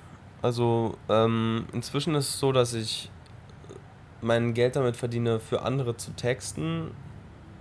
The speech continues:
ähm, Songs auszuproduzieren und sozusagen Feedback zu geben. Also,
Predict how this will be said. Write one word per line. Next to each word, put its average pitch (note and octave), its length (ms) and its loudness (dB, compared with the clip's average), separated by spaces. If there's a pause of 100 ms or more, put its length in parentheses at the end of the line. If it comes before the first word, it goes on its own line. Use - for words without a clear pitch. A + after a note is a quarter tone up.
(180)
ähm, A2 320 -2
Songs A#2+ 340 0
auszuproduzieren B2+ 1080 -2
und G#2 180 -4
sozusagen A2 340 -4
Feedback D3 420 -2
zu C#3 100 -8
geben. D#3+ 400 -4 (1200)
Also, A2 680 2